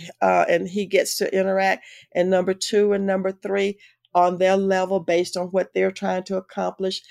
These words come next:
then we put that thing away. But, but before I put it away, I always try to do something remote, because I find that children who have language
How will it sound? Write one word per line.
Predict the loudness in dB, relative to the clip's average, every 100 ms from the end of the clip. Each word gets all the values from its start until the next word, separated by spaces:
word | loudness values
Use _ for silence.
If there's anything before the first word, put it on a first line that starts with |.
| -20 -20 -8
then | 2 4 4 2
we | 0 -2
put | -4 -6 -6 _
that | -2 0
thing | -4 -2
away. | -2 0 0
But, | 2 0 -2
but | -2 -2
before | -2 -6 -2 2
I | 2 0
put | -4
it | -2
away, | -2 0 0 -4 _ _ -20 -20 _ 0
I | 2
always | 4 4 4 2 0
try | -2 -2
to |
do | -2 -6
something | -4 -6 -4 -6
remote, | -2 -2 0 -2 -2 -10 -20 _
because | -4 -2 -2 -2
I | -2
find | -4 -2 -2 -2
that | 0 0 -4 _ -20 _
children | -2 0 0
who | -2 -2
have | -2
language | -2 -2 -2 -2 -4